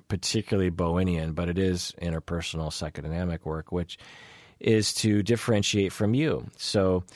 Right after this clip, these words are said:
you, if you're the clinician and you have a client who is trying to differentiate, you can coach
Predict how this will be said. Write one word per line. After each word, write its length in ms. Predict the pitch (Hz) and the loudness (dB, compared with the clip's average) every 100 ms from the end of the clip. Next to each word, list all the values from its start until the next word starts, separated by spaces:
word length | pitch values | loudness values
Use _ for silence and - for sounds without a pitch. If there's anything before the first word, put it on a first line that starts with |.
| - - _ | -20 -20 _
you, 580 | - 98 107 107 107 110 - _ _ - | 0 2 4 4 2 0 -6 _ _ -4
if 200 | 101 - | -4 2
you're 160 | 107 107 | 2 4
the 100 | 98 | 2
clinician 720 | - 92 87 - 85 85 110 - _ _ | 2 2 2 0 0 0 -2 -8 _ _
and 160 | - 87 | -4 -2
you 80 | 87 | 0
have 160 | 87 | 0
a 60 | 87 | -2
client 420 | - 85 80 85 | -4 -2 -2 -2
who 260 | - 85 82 | -4 -4 -2
is 360 | 78 76 - - _ _ _ _ - | -4 -6 -10 -14 _ _ _ _ -12
trying 220 | - 90 | -2 0
to 60 | 85 | 0
differentiate, 800 | 85 - 85 80 - 78 76 - _ - - _ | -2 -2 -2 -2 -2 -2 -4 -6 _ -20 -20 _
you 180 | 107 117 | 0 2
can 320 | 139 113 95 - _ _ _ - - | 4 2 0 -8 _ _ _ -20 -14
coach 540 | - - 113 113 - | -2 2 4 2 -2